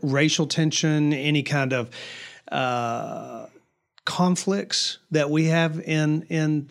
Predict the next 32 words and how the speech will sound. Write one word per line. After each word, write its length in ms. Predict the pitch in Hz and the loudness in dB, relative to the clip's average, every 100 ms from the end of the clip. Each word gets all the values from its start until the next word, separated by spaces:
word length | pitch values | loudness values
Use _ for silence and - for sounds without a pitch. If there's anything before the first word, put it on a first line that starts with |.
| - | -8
groups 500 | 156 151 185 202 - | 0 2 4 2 0
of 120 | 160 | 2
citizens 520 | - 170 175 160 175 156 | 2 2 2 2 2 0
across 320 | - 170 151 | 0 0 2
this 180 | 170 - | 0 0
state. 300 | - 175 165 | 2 2 2
And 100 | 143 | 4
I 80 | 185 | 6
will 200 | 190 147 | 6 4
be 120 | 139 | 4
working 440 | 127 139 139 131 123 | 4 2 0 -2 -2
to 120 | 127 | -2
do 220 | 110 123 | 0 2
that 400 | 147 160 170 165 - - - - | 2 2 2 0 -8 -18 -18 -4
in 160 | 131 | 0
ways 240 | 135 147 143 | 4 4 4
that 100 | 139 | 4
I 120 | 151 | 2
think 260 | 208 147 123 | 2 0 0
are 80 | 120 | -2
meaningful 800 | 117 131 151 160 156 160 147 - | 0 4 4 4 2 0 0 -2
and 360 | 127 123 113 | -4 -4 -2
substantive 840 | 110 - 151 139 - 135 156 143 127 | 0 2 2 0 -2 -2 -2 -2 -4
and 440 | 135 135 123 117 117 - - | -6 -4 -2 -2 -6 -14 -4
bring 220 | 160 151 | 0 2
about 280 | 139 131 123 | 2 2 0
real 200 | 135 131 | 0 0
change 400 | 127 143 131 120 | 0 0 0 -2
forward 420 | - 135 127 120 117 | -2 -2 0 -2 -2
for 120 | 123 | -4
this 160 | 113 | -2
state. 340 | - - 101 | -2 -2 -6